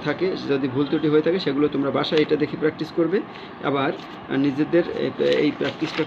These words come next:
করে উঠলে তোমাদের কিন্তু এই ধারণাটা কমপ্লিট হবে, এবং আশা করি তোমাদের ভবিষ্যতে যে দ্বিতীয় সাময়িক পরীক্ষা রয়েছে সেই পরীক্ষায় কিন্তু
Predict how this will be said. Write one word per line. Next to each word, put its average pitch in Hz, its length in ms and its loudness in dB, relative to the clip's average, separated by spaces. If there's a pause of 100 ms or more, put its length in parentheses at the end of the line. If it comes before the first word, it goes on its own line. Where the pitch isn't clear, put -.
করে 147 280 4 (460)
উঠলে 175 480 4 (260)
তোমাদের 143 380 2
কিন্তু 160 320 4
এই 147 80 4
ধারণাটা 131 420 0
কমপ্লিট 143 460 -2
হবে, 165 260 2 (320)
এবং 139 220 -2
আশা 143 180 -2
করি 156 220 4
তোমাদের 143 300 0 (100)
ভবিষ্যতে 147 480 0 (500)
যে 143 80 4
দ্বিতীয় 156 320 4
সাময়িক 147 380 0
পরীক্ষা 143 240 2
রয়েছে 156 220 4
সেই 156 180 2
পরীক্ষায় 151 380 2
কিন্তু 147 360 4